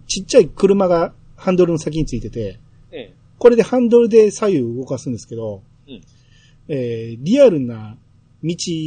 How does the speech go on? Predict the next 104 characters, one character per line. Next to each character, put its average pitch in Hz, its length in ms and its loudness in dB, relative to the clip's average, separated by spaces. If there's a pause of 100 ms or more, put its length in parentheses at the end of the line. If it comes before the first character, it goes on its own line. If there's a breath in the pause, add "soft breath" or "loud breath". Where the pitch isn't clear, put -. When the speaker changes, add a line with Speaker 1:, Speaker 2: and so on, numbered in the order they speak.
(100)
Speaker 1:
が、 151 300 -2 (380)
Speaker 2:
う 127 40 -20
ん。 107 120 -20 (340)
Speaker 1:
ベ 175 160 4
ル 247 120 2
ト 240 120 -2
コ 240 120 -2
ン 220 80 0
ベ 214 100 4
ヤ 170 60 2
ー - 20 0
み 123 100 -4
た 120 100 -6
い 107 60 -8
に 98 100 -16
ぐ 214 120 -4
る 247 80 -2
ぐ 151 100 -6
る 110 100 -6
回 131 120 -6
っ - 20 -10
て 131 100 -10
い 120 60 -8
く 127 80 -10
ん - 20 -6
で 98 60 -10
す 101 60 -18
よ。 90 80 -20 (760)
Speaker 2:
そ 156 160 -14
れ 147 100 -10
ね、 123 120 -12
僕 131 180 -10
知 - 200 -16
っ - 20 -20
て 175 100 -4
る 151 120 -6
ん - 20 -12
で 101 80 -16
す - 120 -20
よ。 - 120 -20
Speaker 1:
あ、 147 80 -8
知 - 140 -12
っ - 20 -14
て 226 60 0
ま 196 100 -2
す？ 185 80 -10 (680)
Speaker 2:
記 196 180 -4
憶 190 200 0
に 180 80 -4
あ 175 80 0
る 131 80 -6
ん - 20 -16
で 95 60 -20
す - 100 -20
よ。 101 180 -20
ど 131 100 -8
っ - 20 -20
か 117 140 -8
で 101 40 -8
や 92 100 -10
っ - 20 -20 (100)
た。 80 180 -14 (480 soft breath)
Speaker 1:
こ 208 340 0
の 202 60 -2
道 247 100 2 (180)
に、 190 360 -2 (260)
Speaker 2:
う 113 60 -20
ん。 147 160 -16 (440)
Speaker 1:
ポ 240 140 4
イ 240 60 2
ン 226 60 -2
ト 220 100 2
が 208 100 2
つ 147 140 -8
い 117 40 -10
て 113 120 -12
て、 123 140 -8
ポ 196 160 -6
イ 185 40 -4
ン - 20 -14
ト 180 100 -4
っ - 20 -10
て - 100 -8
い 110 40 -10
う - 20 -14
か、 104 320 -14
多 208 100 -6
分 170 120 -2
磁 127 80 -8
石 190 260 0
み 131 80 -6
た 123 80 -10
い 117 40 -8
な 110 60 -10
の 107 60 -12
が 110 40 -18
つ - 80 -12
い 117 60 -10
て 123 100 -8
て、 117 240 -6
そ - 140 -4
の 240 140 0
上 240 180 2
通 233 120 2